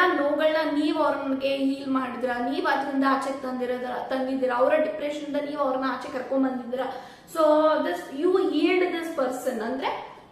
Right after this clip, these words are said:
ಈ ಒಂದ್ ವ್ಯಕ್ತಿನ ನೀವು ಹೀಲ್ ಮಾಡಿದ್ದೀರಾ. ಅವರು ಯಾವ್ದೇ ರೀತಿಯಿಂದಲೂ ಕೂಡ, I think ಈ ಒಂದ್ ವ್ಯಕ್ತಿಯ ಜೀವನದಲ್ಲಿ ತುಂಬಾ ಹಾರ್ಟ್ ಬ್ರೇಕ್ಸ್ ಆಗಿದೆ,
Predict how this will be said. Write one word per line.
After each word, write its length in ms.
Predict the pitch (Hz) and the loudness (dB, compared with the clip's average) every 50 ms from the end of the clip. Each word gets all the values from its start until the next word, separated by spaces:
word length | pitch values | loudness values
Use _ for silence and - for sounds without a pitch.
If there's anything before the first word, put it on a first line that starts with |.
| - - | -12 -6
ಈ 240 | 269 269 302 349 | -4 0 2 2
ಒಂದ್ 140 | 359 381 370 | 2 2 2
ವ್ಯಕ್ತಿನ 340 | 359 330 302 302 349 349 359 370 | 2 2 2 0 0 -2 -2 0
ನೀವು 360 | 359 359 349 339 381 415 415 | 0 0 0 0 0 0 0
ಹೀಲ್ 500 | - - 302 302 302 320 349 359 349 339 | 0 -2 -6 -4 -2 0 2 2 2 2
ಮಾಡಿದ್ದೀರಾ. 560 | 330 285 269 269 254 262 240 233 233 226 185 226 226 - - - - - - - - - - - - - - - - - - - - | 4 4 4 4 2 0 0 -2 -2 -2 0 -2 -2 -4 -6 -10 -14 -16 -20 -20 -20 -20 -20 -20 -20 -20 -20 -20 -20 -20 -18 -10 -4
ಅವರು 500 | 233 269 302 - 370 381 381 381 370 359 | 0 0 2 2 2 0 0 0 0 0
ಯಾವ್ದೇ 380 | 294 269 - - 233 262 302 302 | 2 2 2 0 0 -2 -2 -2
ರೀತಿಯಿಂದಲೂ 880 | 302 302 302 302 302 302 302 302 294 285 277 269 277 277 277 285 - 294 | 0 -2 -2 -2 -2 0 0 0 0 2 2 2 2 2 0 -2 -6 -6
ಕೂಡ, 120 | 277 262 254 269 - - - - - - - - - - - - - 311 | -4 -4 -2 -2 -2 -4 -6 -8 -12 -16 -18 -20 -20 -20 -14 -6 -4 -4
I 180 | 320 - - | -4 -2 -2
think 340 | 392 403 494 508 - - - - - - - - - - - - - | -2 -2 0 -2 -4 -4 -4 -6 -6 -8 -12 -14 -18 -20 -18 -14 -10
ಈ 120 | 302 311 | -6 -4
ಒಂದ್ 180 | 330 349 349 339 | 0 0 0 0
ವ್ಯಕ್ತಿಯ 340 | 311 285 - - 330 359 349 | 0 -2 -2 -2 -2 -2 -2
ಜೀವನದಲ್ಲಿ 800 | - 330 320 330 330 320 320 285 294 311 330 349 - - - - - - - - | -4 -4 -6 -6 -6 -4 -4 -4 -4 -4 -4 -6 -8 -10 -14 -18 -20 -20 -14 -8
ತುಂಬಾ 420 | - 349 330 330 359 403 427 453 466 440 | -6 -4 -2 -2 -2 0 4 6 8 8
ಹಾರ್ಟ್ 480 | - - - 359 302 277 285 269 277 | 8 6 4 4 4 4 4 4 2
ಬ್ರೇಕ್ಸ್ 340 | 285 285 294 294 294 - 339 | 0 -2 -2 -4 -4 -6 -4
ಆಗಿದೆ, 440 | 311 269 254 262 262 247 254 254 | -2 -2 -2 -2 0 0 0 0